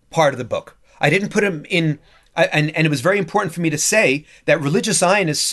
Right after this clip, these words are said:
aren't just from the Orthodox world. They're from the conservative world. They're from the Reform world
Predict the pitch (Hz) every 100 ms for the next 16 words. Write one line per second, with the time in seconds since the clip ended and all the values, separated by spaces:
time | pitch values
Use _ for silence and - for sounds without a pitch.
0 | - 165 233 202 165 165 - 160 156 175
1 | 208 185 - - 78 71 - - 131 151
2 | 147 160 156 208 196 156 120 95 - -
3 | - 170 151 147 - 214 196 147 143